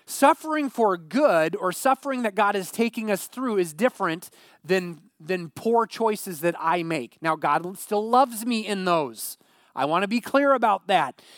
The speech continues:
He is still for me in those. He can still use those and bring redemption through them.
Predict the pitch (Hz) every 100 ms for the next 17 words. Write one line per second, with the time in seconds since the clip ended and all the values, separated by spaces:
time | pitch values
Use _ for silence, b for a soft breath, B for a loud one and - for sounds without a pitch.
0 | B 214 214 202 - 240 247 - - -
1 | 285 302 302 285 254 202 175 208 202 202
2 | 175 202 233 220 - - 285 285 240 302
3 | 277 190 196 180 202 - B 196 202 185
4 | 226 233 240 240 269 - 247 214 - 294
5 | 285 196